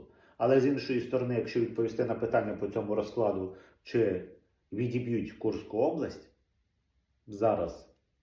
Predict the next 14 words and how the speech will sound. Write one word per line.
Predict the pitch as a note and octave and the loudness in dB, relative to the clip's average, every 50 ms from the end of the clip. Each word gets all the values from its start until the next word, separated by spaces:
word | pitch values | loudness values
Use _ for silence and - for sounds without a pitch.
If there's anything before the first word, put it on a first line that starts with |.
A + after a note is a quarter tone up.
| _ - | _ -10
ну, | B2+ C#3 C#3+ A#2+ G2 F2+ | -4 -2 0 0 0 0
грубо | F2+ F2+ B2 C#3+ D3 B2+ A2 G#2 | 0 4 8 8 8 8 6 2
кажучи, | - - A2+ A2 A2 G#2+ - - A2 G#2 - - - - - - - | 6 6 6 6 6 2 -2 -2 -4 -4 -4 -8 -16 -20 -18 -8 -4
візьмемо | A#2+ B2 B2+ D3 F3 F#3 F3 E3 D#3+ D3 C#3+ B2 - - - - - - - - - _ _ _ _ _ _ _ _ _ _ - | -2 0 0 2 2 2 4 4 4 2 2 0 -4 -10 -16 -20 -20 -20 -20 -20 -20 _ _ _ _ _ _ _ _ _ _ 0
весняний | A2 C3 D#3+ D#3+ - E3 D#3+ D3+ C3 A#2 A2 G#2 | 4 4 4 4 4 2 2 4 4 4 2 0
період, | - - A2 G2 F#2+ F2+ F2 E2 - - - - _ _ | 0 0 -2 0 0 0 0 -2 -4 -8 -16 -20 _ _
то | - C#3+ C#3+ | 4 4 4
ні, | C#3 D3 E3+ F#3+ | 4 4 2 0
не | G3 F#3 F3+ D3+ | 2 2 2 2
відіб'ють. | D3+ D3+ B2+ C3 A#2+ F#2+ F#2 F2 E2+ D2+ - - - - _ _ _ _ _ _ _ _ - | 2 2 0 0 -2 -2 -2 -4 -4 -4 -6 -10 -16 -20 _ _ _ _ _ _ _ _ -14
Не | A2 G#2 G#2 A2+ A#2+ C3+ C#3+ D3 | -10 -6 -2 0 2 2 2 2
відіб'ють | C#3 C3 B2 A2 A2 A2 G#2+ F#2+ E2+ E2+ E2 - | 0 -2 -2 -2 -4 -6 -6 -6 -6 -6 -6 -8
Курську | - - - - - - - - E2+ E2+ E2 | -10 -6 -6 -6 -6 -6 -12 -8 -6 -4 -4
область. | D#2+ D2+ E2 E2 D2+ - - - - | -4 -6 -8 -10 -10 -10 -14 -20 -20